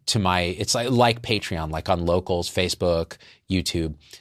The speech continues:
those guys can see the full version. Now, if you wanna see the full version with her, shoot me an email and tell me why, what in this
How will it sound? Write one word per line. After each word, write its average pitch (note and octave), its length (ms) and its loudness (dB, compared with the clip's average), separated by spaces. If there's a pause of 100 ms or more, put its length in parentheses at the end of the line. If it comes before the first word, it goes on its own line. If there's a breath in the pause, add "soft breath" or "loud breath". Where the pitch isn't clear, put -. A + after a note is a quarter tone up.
(160 loud breath)
those A2+ 180 4
guys G2+ 220 2
can G2+ 120 -4
see F#2+ 160 -2
the E2 80 -2
full D#2+ 220 -6
version. D#2+ 420 -4
Now, F2+ 240 -2
if - 160 -10
you A#2 220 0
wanna C#3+ 200 0
see F#2 140 -4
the E2 80 -4
full E2 220 -4
version C#2+ 520 -8
with E2 200 -4
her, - 260 -10 (760 soft breath)
shoot - 280 2
me C#3 120 0
an A2 80 2
email F#2+ 400 -2 (160)
and F2+ 120 -6
tell B2 140 0
me A#2+ 140 2
why, F2+ 460 -2 (840)
what G#2+ 180 4
in G2 160 0
this - 380 -4